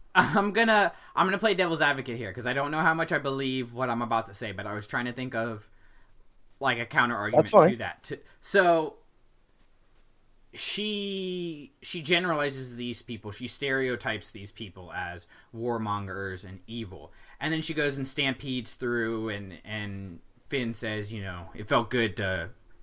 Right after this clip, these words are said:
Speaker 1: hit that town," or whatever he says, you know, to make 'em hurt. And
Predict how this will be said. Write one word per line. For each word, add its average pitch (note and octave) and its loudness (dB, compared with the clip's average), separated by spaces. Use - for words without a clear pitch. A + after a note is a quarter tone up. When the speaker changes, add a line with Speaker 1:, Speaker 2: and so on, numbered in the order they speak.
Speaker 1:
hit B2+ -4
that A2+ 4
town," G#2 6
or F#2+ -2
whatever G#2+ 2
he F#2+ -4
says, F2 -6
you F#2+ -6
know, F#2 -4
to F#2 -4
make G#2 -2
'em F2+ -8
hurt. F#2+ -2
And A#2 4